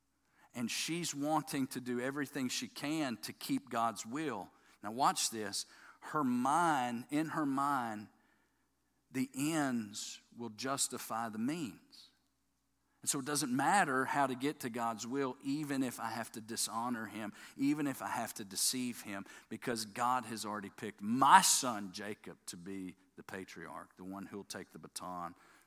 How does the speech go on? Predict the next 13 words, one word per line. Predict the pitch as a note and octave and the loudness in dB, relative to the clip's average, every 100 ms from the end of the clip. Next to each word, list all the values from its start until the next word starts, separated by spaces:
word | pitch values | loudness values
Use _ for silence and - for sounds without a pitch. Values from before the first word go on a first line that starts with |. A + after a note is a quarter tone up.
| _ | _
the | G2 | -10
one | F#2+ G2+ | -8 -8
who'll | G2+ | -8
lead | G#2 G2+ | -8 -8
the | F#2+ | -10
family, | - G2+ G#2 G2+ | -10 -8 -8 -10
the | G2 | -10
one | G2 G2+ | -10 -10
who'll | G#2+ | -10
get | G#2 G2+ | -10 -8
all | G2 F#2+ | -8 -8
the | F#2 | -10
inheritance. | E2+ F#2 G2+ F#2+ F#2 D2+ | -12 -10 -10 -10 -12 -18